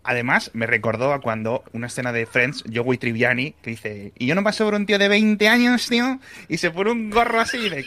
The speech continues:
cómo mola la PlayStation". <laughs> Y me recordó mogollón. Aparte que, como ahora Spock era cien por cien humano,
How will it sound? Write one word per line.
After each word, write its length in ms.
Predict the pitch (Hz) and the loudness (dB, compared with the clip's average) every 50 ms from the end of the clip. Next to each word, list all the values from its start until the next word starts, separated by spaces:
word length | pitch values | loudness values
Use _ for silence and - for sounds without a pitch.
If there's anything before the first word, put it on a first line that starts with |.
| - | -2
cómo 200 | - 185 208 220 202 | 2 4 4 6 6
mola 200 | 214 214 208 208 | 8 8 10 10
la 120 | 190 165 156 | 8 6 6
PlayStation". 760 | - 185 170 139 135 - - 127 135 - - - 113 104 - - | 2 0 -2 -2 -4 -4 -4 -4 -4 -2 -4 -6 -8 -8 -4 -2
<laughs> 840 | - - - - - - - - - 175 - - - - - - 196 | -2 -2 -2 -4 -6 -4 -4 -2 -2 -2 -2 -2 -6 -6 -6 -4 -2
Y 100 | 240 - | 0 0
me 120 | 185 170 160 | 0 0 0
recordó 480 | 147 139 135 143 135 131 131 165 226 - | 0 0 2 0 2 4 4 4 4 2
mogollón. 600 | 143 135 147 143 131 120 113 113 113 107 120 123 113 - - - - - - 185 - - | 0 -2 -2 -2 -2 -2 -4 -6 -6 -6 -6 -6 -6 -6 -6 -6 -6 -6 -4 -6 -4 -4
Aparte 560 | 120 117 - 185 185 190 196 - 208 214 208 | -4 -2 0 0 0 0 0 0 -4 -4 -4
que, 300 | - - 190 202 202 - - - - _ - - - - - - | -4 -2 -2 -2 -2 -4 -10 -18 -20 _ -20 -20 -20 -20 -20 -12
como 240 | - 120 110 113 107 | -8 -8 -6 -4 -2
ahora 300 | 110 135 156 175 180 - _ - | -2 -2 -2 -2 -4 -6 _ -10
Spock 400 | 131 127 - - 202 185 - - - | -10 -8 -2 0 0 0 0 -4 -8
era 240 | 120 117 117 123 - | -4 -4 -4 -4 -4
cien 240 | - - 123 131 | -4 -4 -4 -2
por 120 | 131 143 131 | -4 -6 -4
cien 180 | - 143 139 | -4 -4 -2
humano, 440 | 143 143 151 156 165 165 165 220 262 | -2 -2 -2 -2 -2 -2 -2 -4 -6